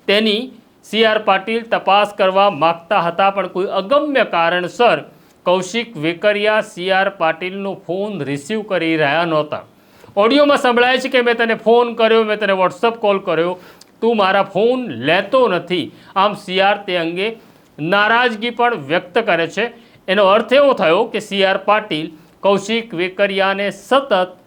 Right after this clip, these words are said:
ફોન કરી રહ્યા હતા, પણ કામ કંઈક મોટું હશે અથવા ગડબડવાળું હશે જે કૌશિક વેકરિયાથી નહીં થતું હોય અને નથી થતું કામ, તો પછી સી આર પાટીલ નારાજ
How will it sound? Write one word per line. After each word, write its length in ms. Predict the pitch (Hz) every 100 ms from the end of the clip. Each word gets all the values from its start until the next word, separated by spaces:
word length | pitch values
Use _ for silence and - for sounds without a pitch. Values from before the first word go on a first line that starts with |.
| _ _ _ _
ફોન 320 | 214 294 339
કરી 260 | 285 202 202
રહ્યા 260 | 196 190 185
હતા, 180 | 185
પણ 180 | 269 277
કામ 340 | 233 233 277 320
કંઈક 300 | 302 294 240
મોટું 420 | 226 233 311 269
હશે 200 | 208 285
અથવા 300 | 277 - 220
ગડબડવાળું 720 | 185 190 233 240 226 226 202
હશે 200 | 226 233
જે 120 | 226
કૌશિક 500 | 220 165 156 233 -
વેકરિયાથી 580 | 156 160 226 240 247 285
નહીં 420 | 170 147 220 277
થતું 340 | 185 180 214
હોય 300 | 180 190 170 - - - _
અને 200 | 208 262
નથી 340 | 202 165 262 285
થતું 320 | 220 226 247
કામ, 360 | 247 247 208 - - -
તો 100 | 220
પછી 240 | 220 208 233
સી 260 | - 196
આર 140 | 202 208
પાટીલ 420 | 202 185 208 202
નારાજ 460 | 160 170 196 226